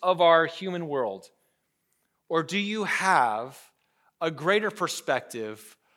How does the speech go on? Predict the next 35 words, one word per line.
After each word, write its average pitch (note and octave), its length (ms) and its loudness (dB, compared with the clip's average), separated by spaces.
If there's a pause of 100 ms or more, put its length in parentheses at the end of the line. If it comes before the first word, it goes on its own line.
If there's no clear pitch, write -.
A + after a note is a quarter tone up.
(180)
of D3 140 -4
a D3 40 -4
greater D3 460 -2
throne B2+ 460 -8
and A2+ 100 -12
a G#2+ 60 -14
greater G#2+ 300 -12
king? G2+ 260 -20 (1160)
That's E3 300 0
the D#3 100 -10
one A#2+ 200 -8
I'm, A#2+ 260 -8 (100)
that's D#3 260 -4
the E3+ 100 -10
one C#3+ 160 -8
I'm C3 180 -6
under. G2 320 -14 (1080)
I, C#3 120 -14 (300)
the, C#3 120 -12
the C#3 120 -6
nations D#3+ 500 -2
are E3+ 120 4
raging. A#2+ 420 -6
The A2+ 80 -12
peoples D#3+ 400 -12
are C3 60 -6
plotting C3+ 400 -2
in C#3 100 -10
vain. G#2+ 380 -10 (1300)
I'm C3+ 180 -2
with D3 180 -6
a D#3+ 60 -6
king A#2 320 -12
who's G#2+ 240 -14
laughing, G2+ 400 -10